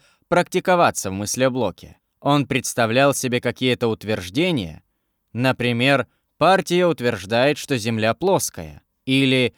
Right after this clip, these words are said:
партия утверждает, что лёд тяжелее воды. И учился не видеть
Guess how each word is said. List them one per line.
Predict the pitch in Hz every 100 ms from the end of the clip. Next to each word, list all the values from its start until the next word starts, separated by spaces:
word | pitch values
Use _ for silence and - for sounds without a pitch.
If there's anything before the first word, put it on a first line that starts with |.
| _ -
партия | 156 180 - 170 143
утверждает, | 123 120 107 95 139 135 -
что | - 110
лёд | 104 151 165 - _ _ -
тяжелее | 214 160 139 110 107
воды. | 131 175 117 - _ _ -
И | 139
учился | 135 131 - 151 151 - 143 131 _ _ -
не | 123 135
видеть | 120 196 143 85 -